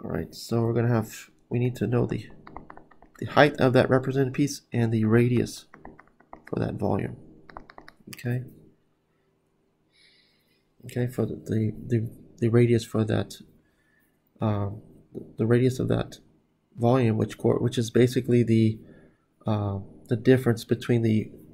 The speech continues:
where the represented piece is and the axis of revolution,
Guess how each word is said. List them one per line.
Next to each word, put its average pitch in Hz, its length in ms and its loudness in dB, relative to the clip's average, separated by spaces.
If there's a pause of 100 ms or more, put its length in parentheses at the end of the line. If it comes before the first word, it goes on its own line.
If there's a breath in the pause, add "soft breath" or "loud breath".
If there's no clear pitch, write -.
(520)
where 117 180 4
the 110 260 2
represented 117 440 0
piece 123 240 -2
is 117 400 2
and 110 260 0
the 107 340 -2 (800 soft breath)
axis 120 340 0
of 104 100 2
revolution, 107 600 -2